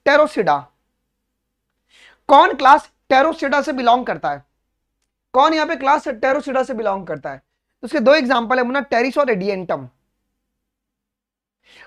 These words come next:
ओके, टेरिस और एडियंटम जी। ओके, यस, क्या ये पॉइंट क्लियर है? हम्म,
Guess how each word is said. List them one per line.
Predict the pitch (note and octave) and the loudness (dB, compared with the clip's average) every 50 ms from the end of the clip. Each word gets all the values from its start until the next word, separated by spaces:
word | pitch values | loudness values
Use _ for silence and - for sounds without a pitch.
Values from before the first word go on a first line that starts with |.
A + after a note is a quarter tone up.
| - | -2
ओके, | A#3 A#3 A#3+ D4+ D4 | 0 4 4 4 4
टेरिस | - - B3+ B3+ D4 C#4 - | 4 4 0 0 2 2 2
और | D4+ D4+ D4 | 4 4 4
एडियंटम | B3 G#3+ A#3 A#3 A3+ A3 G#3+ G#3+ G#3+ F3+ E3 | 2 2 2 2 0 0 0 -2 -6 -6 -6
जी। | C#3 C#3 C3+ C3 _ _ _ _ _ _ _ _ - | -10 -12 -14 -16 _ _ _ _ _ _ _ _ -2
ओके, | A#3+ B3 D4 | 0 2 2
यस, | B3+ B3 C#4+ E4 - - - _ _ _ _ _ | 4 4 4 4 2 -2 -16 _ _ _ _ _
क्या | - C4 | 0 2
ये | C4+ C#4+ D4 | 2 2 2
पॉइंट | B3 C4+ C#4+ D4 C#4 | 0 0 -2 -2 -2
क्लियर | C4+ C#4 C#4 D4 D4+ | -4 0 2 2 2
है? | D#4 D#4 | 2 2
हम्म, | D#4 _ _ _ D#3 F3 A3 A#3 | -2 _ _ _ -18 -16 -16 -16